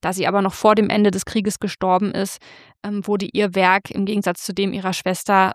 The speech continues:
noch mal aktiver verbreitet und dieser Aspekt rückt dann eben dadurch auch viel in den Hintergrund. Ähm, kommen wir noch vielleicht zu ihren Stücken zurück. Das sind oft historische Stücke, die real existierende Frauen und deren Biografien in den Mittelpunkt stellen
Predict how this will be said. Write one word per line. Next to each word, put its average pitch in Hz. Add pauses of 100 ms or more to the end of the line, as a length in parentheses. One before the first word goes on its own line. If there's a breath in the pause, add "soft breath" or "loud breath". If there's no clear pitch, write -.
(120)
noch 190
mal 185
aktiver 196
verbreitet 185
und -
dieser 185
Aspekt -
rückt -
dann 190
eben 175
dadurch 180
auch -
viel 175
in 175
den 165
Hintergrund. 175 (880 loud breath)
Ähm, 185 (240)
kommen 226
wir 233
noch 220
vielleicht 196 (240)
zu -
ihren 202
Stücken 220
zurück. 196 (100)
Das 202
sind 220
oft -
historische 233
Stücke, 233
die 208
real 196
existierende 220
Frauen 196
und 226
deren 202
Biografien 208
in 214
den 196
Mittelpunkt 233
stellen 226